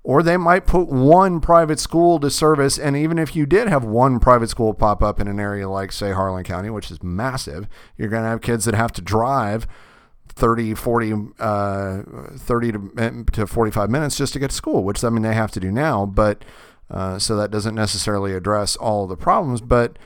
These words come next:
um, you know, it's, it's not gonna, it doesn't fix the situation, and there is, again, there is no accountability.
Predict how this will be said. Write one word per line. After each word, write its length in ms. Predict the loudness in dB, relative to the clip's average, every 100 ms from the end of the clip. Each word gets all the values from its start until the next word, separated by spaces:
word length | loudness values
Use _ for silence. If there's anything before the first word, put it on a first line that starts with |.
| -20 -20 _ -4
um, 600 | 0 4 4 2 -2 -6 -16 -18 -18 -16 -8
you 140 | -4
know, 260 | -4 -4 -4
it's, 400 | -4 -2 -6 -6
it's 240 | -6 -4 0
not 300 | 0 0 0
gonna, 340 | 2 2 0
it 220 | -2 -2 2
doesn't 400 | 2 0 -6 -6
fix 380 | 0 0 0
the 80 | -4
situation, 680 | -2 -4 -2 0 0 -2 -2
and 140 | 0
there 140 | 0 0
is, 240 | 0 0
again, 380 | -2 -2 0 0
there 180 | 0 0
is 120 | 0
no 400 | 2 4 4 4
accountability. 800 | 0 0 0 -2 -2 -4 -8